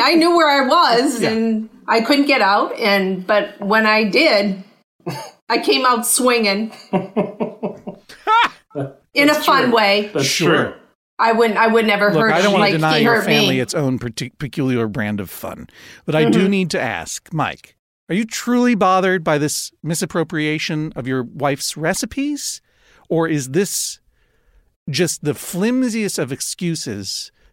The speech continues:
Speaker 2: to attempt to figuratively put your mom in a garbage can on my fake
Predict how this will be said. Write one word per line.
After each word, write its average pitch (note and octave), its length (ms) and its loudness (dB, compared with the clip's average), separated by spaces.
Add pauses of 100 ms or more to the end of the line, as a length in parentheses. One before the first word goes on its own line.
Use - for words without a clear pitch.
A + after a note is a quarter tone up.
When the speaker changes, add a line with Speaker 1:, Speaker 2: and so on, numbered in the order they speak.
Speaker 2:
to D3+ 140 -4
attempt E3 500 -4
to B2+ 240 -6 (720)
figuratively D3+ 720 -2
put - 300 -8
your C#3 120 -4
mom C3 400 -2
in B2 60 -2
a A2+ 60 -6
garbage A#2+ 440 -4
can A2+ 440 -6 (140)
on D#3 100 -4
my C#3 160 -2
fake - 480 -6